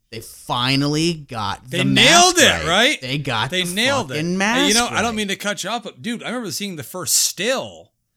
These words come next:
Speaker 2: and I was, like, in shock. It was, like, a big deal. People were, like, going crazy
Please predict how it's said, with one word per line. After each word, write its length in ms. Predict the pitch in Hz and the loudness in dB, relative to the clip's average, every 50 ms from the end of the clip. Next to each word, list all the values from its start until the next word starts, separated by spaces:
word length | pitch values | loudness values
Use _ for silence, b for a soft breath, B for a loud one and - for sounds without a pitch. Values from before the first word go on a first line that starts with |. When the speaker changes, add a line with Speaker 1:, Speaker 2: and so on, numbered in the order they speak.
| _ _ _ _ _ _ _ - | _ _ _ _ _ _ _ -10
Speaker 2:
and 140 | 143 151 | -8 -6
I 100 | 156 156 156 | -4 -4 -4
was, 260 | 147 143 135 127 123 | -4 -4 -6 -6 -8
like, 260 | 139 131 127 123 - | -8 -8 -10 -10 -10
in 240 | - 165 160 151 135 | -8 -8 -6 -6 -6
shock. 540 | 120 - - - - - 165 147 123 113 - | -6 -6 -6 -6 -4 -4 -6 -6 -8 -10 -14
It 100 | 135 139 | -14 -10
was, 180 | 143 135 117 | -6 -6 -4
like, 140 | 135 135 120 | -4 -6 -6
a 60 | 131 | -8
big 400 | 120 104 - 156 151 135 123 107 | -10 -8 -4 -4 -4 -4 -6 -6
deal. 240 | 98 135 139 131 107 | -4 -4 -4 -4 -6
People 280 | 101 - 175 165 156 143 | -6 -6 -8 -6 -8 -10
were, 120 | 131 123 | -10 -10
like, 320 | 117 113 107 107 104 _ - | -10 -10 -12 -14 -14 _ -14
going 260 | - 135 117 107 107 | -12 -12 -12 -12 -16
crazy 880 | - - - - - 240 - 294 269 240 196 143 123 110 92 87 - | -18 -20 -18 -12 -6 -4 -2 -2 -2 -2 -2 -4 -6 -8 -10 -14 -20